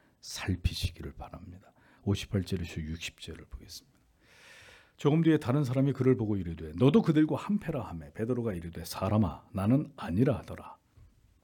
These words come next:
한 시간쯤 지나, 지난 뒤 다른 사람이 확신 있게 단언하여 이르되 "진실로 이 자는 그와 함께 있었느니라. 그는 갈릴리 사람이니라." 하매 베드로가 이르되 사람아,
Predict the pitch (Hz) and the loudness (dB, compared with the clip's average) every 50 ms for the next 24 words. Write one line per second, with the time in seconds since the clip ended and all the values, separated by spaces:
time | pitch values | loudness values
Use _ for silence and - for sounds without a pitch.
0 | _ _ _ _ _ _ _ - - - 147 156 151 147 - 139 151 143 135 131 | _ _ _ _ _ _ _ -16 -10 -8 -8 -8 -8 -10 -10 -10 -6 -4 -4 -4
1 | 131 - 131 123 120 - - 104 85 76 76 78 - _ _ - _ - - - | -4 -4 -4 -4 -4 -4 -6 -8 -8 -10 -10 -16 -18 _ _ -20 _ -20 -20 -20
2 | - _ _ _ _ _ _ _ _ _ _ _ _ _ _ _ - - - 110 | -20 _ _ _ _ _ _ _ _ _ _ _ _ _ _ _ -2 4 6 6
3 | 104 95 92 90 82 87 82 - - - 92 135 170 208 - - - 151 139 143 | 6 6 4 2 0 -4 -6 -6 -4 0 4 6 6 6 6 2 0 -2 0 0
4 | 160 143 - - - - 180 - - - - 214 180 151 123 113 - 127 117 - | 0 0 0 0 0 0 -2 -2 -4 0 2 4 4 4 4 4 2 -2 -2 0
5 | - 104 117 127 120 104 87 87 101 98 85 82 80 78 80 80 85 - - - | 4 4 6 6 6 4 2 0 0 -2 -2 -6 -8 -10 -10 -10 -8 0 6 8
6 | 120 147 185 175 180 190 185 175 175 - 156 143 143 139 143 147 143 131 - 135 | 10 10 10 8 6 4 4 4 4 4 4 4 4 4 4 4 4 4 6 6
7 | 135 143 131 120 120 113 123 113 107 - - 113 104 95 87 82 80 78 80 80 | 8 8 8 8 6 4 4 4 2 2 2 2 2 2 2 0 -2 -4 -6 -2
8 | - - 117 113 98 85 - - - - _ - - 95 104 120 139 143 143 143 | 4 6 6 6 6 4 0 -8 -20 -20 _ -4 2 4 6 6 6 4 4 2
9 | 131 - - 113 110 117 110 98 92 87 87 87 85 - - 90 78 73 - _ | -2 -2 -2 -2 -2 -2 -2 -2 -2 -4 -6 -6 -8 -6 -6 -6 -8 -8 -12 _
10 | _ _ _ _ _ _ _ - - 113 110 113 107 101 98 87 80 73 - 73 | _ _ _ _ _ _ _ -2 4 6 8 8 10 8 8 6 4 4 0 -6
11 | - - - - - - - 95 85 78 71 69 | -10 -10 -8 -4 2 4 6 6 6 4 2 -2